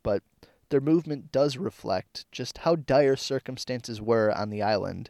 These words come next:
in the early nineteen nineties. The sanatoria provided a safe haven for its residents, and the refuge it offered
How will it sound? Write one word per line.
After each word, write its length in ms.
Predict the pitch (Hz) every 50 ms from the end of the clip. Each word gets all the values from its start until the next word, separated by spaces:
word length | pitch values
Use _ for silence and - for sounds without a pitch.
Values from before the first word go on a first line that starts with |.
| - _
in 140 | - 104
the 60 | 98 80
early 260 | 87 95 95 101 98
nineteen 400 | 95 92 90 - - - 95 95
nineties. 560 | 95 110 120 110 87 - - - - - - _ _ _ _ _ _ _ _ _ _ _ _ _ _ - _ _ _ _ _ _ _ - - - - - - - _ _ _ _ _
The 60 | -
sanatoria 800 | 143 - - 208 214 220 202 - 135 127 127 123 120 117 113 - - _ _
provided 400 | _ - 139 131 135 135 131 120
a 60 | 113 110
safe 260 | - - 180 165 -
haven 440 | - - 127 131 120 104 95 87 -
for 180 | - - 76
its 180 | 80 85 - -
residents, 640 | - 69 90 - - - 73 - 110 - - - - -
and 100 | - 113
the 60 | 117
refuge 460 | 113 135 180 202 - 214 180 165 147 143
it 100 | 123 -
offered 480 | 104 104 101 - - 107 101 101 -